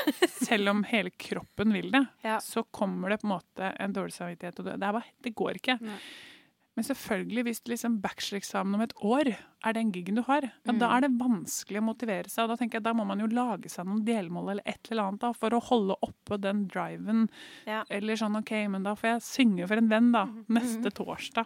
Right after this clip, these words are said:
Speaker 2: i en sang." Altså, jeg mener sånn, et eller annet sånn,
Speaker 1: Mm.
Speaker 2: for å, for at det er en, det er jo en muskel, og det er, det er klassisk, vi har ikke noe hjelp, og vi må nødt til å øve fullt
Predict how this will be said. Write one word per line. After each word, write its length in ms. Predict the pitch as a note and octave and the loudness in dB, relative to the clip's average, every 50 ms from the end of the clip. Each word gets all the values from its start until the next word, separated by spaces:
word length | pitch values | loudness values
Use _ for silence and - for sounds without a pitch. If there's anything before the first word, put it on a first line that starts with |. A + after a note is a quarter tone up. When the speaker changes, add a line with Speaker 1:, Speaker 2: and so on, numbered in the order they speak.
| - _ - | -2 _ -2
Speaker 2:
i 60 | G3+ F#3+ | -2 0
en 180 | F#3 G3 A3 A3 | 0 0 -2 -4
sang." 340 | - - - G3+ G3+ G#3 - | -2 0 0 0 0 0 -2
Altså, 180 | G#3+ A3+ - | 0 0 0
jeg 40 | A#3 A3+ G#3+ | 0 0 0
mener 80 | A3+ A#3+ | 0 -2
sånn, 160 | - A3+ G3+ - _ | -2 -4 -6 -4 _
et 160 | - A#3 - - - | -4 -4 -4 -2 4
eller 120 | C4+ C4 | 6 6
annet 200 | A3+ G#3+ A#3+ B3 | 6 6 6 4
sånn, 300 | - - A3 A#3+ B3 B3+ - - - - - - - - - | 4 4 4 6 6 4 4 -2 -10 -16 -16 -16 -16 -16 -14
Speaker 1:
Mm. 240 | G3 F#3 F#3 F#3+ G3+ - - _ _ _ _ _ _ _ _ | -14 -14 -14 -16 -20 -20 -20 _ _ _ _ _ _ _ _
Speaker 2:
for 220 | - - B3 A#3+ A#3+ | -6 0 2 2 4
å, 380 | A#3+ B3+ B3+ B3+ B3 B3+ B3+ A3 A3 - - - - | 6 6 6 6 6 6 6 4 2 -2 -4 -8 -2
for 100 | - C#4 | 0 0
at 80 | C4+ | 0
det 80 | - - - | 0 0 4
er 260 | - A#3 A3 A3 A#3+ | 8 8 8 8 8
en, 260 | B3+ C4+ B3+ B3+ A#3+ A3 - - | 8 6 6 6 4 2 -2 -4
det 140 | - B3+ - | -4 -2 -2
er 200 | A#3 G#3+ G3 G3+ A3+ | -2 -2 0 2 2
jo 40 | C4 | 6
en 100 | C#4+ C4 A#3 | 6 6 6
muskel, 340 | A3 - - - C#4+ C#4 | 6 2 -2 -2 0 2
og 80 | C4+ C4 | 2 2
det 80 | C4 - | 0 0
er, 200 | - A3 G#3+ A#3 B3 - - _ _ _ G#3+ _ _ _ _ _ _ - | 0 2 2 0 0 -4 -8 _ _ _ -20 _ _ _ _ _ _ -4
det 60 | A#3+ | -2
er 40 | B3 | -2
klassisk, 340 | - - A3+ G#3+ B3 B3 - | -2 -4 -4 -4 -6 -4 -4
vi 60 | D4+ | -4
har 380 | C#4 - - - G#3+ F#3+ F#3 F#3+ | -4 0 4 6 6 6 4 2
ikke 180 | - G3 - - | -4 -4 -2 0
noe 140 | B3 A#3+ | 0 2
hjelp, 400 | B3 B3 C4+ D#4+ F#4 F4 - - - | 2 2 2 0 -2 -4 -6 -6 -4
og 80 | - | 0
vi 100 | B3 C#4 | 4 6
må 200 | C4+ B3+ A#3 B3 C4 | 6 6 6 6 6
nødt 220 | B3+ A#3+ A3 - | 4 2 2 -2
til 160 | - C#4 C#4 | -2 -2 -2
å 80 | D4 - C4 C4+ B3 G#3+ F#3+ | 0 0 -2 -2 -2 -2 -2
øve 140 | G3 B3+ C4 | -4 -4 -6
fullt 480 | - - - - B3+ B3+ C#4 C4+ - | -6 -10 -6 -2 0 0 0 0 -4